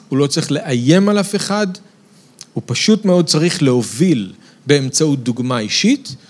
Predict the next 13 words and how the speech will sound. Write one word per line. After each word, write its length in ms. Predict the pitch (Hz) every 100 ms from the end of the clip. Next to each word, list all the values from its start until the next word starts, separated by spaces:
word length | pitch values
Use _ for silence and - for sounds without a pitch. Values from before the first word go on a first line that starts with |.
| - _ _
באמצעות 560 | 135 131 123 151 147 120
דבר 340 | 113 147 139
אלוהים 560 | 117 101 135 226 285 254
ובאמצעות 800 | 143 135 135 131 156 165 226 202 208
המתנה 560 | 131 127 131 127 139 156 -
שהוא 220 | - 131 120
קיבל. 420 | - 113 113 95 - - - _ 120
וזה 340 | 104 160 190 190 -
נכון 520 | 120 101 - 160 170 190
לכל 600 | 120 120 - - 190 180 -
אחד 300 | 139 127 117
מאיתנו. 480 | 117 110 - 104 98 95 _ - - - _
תמיד 520 | - 139 151 214 196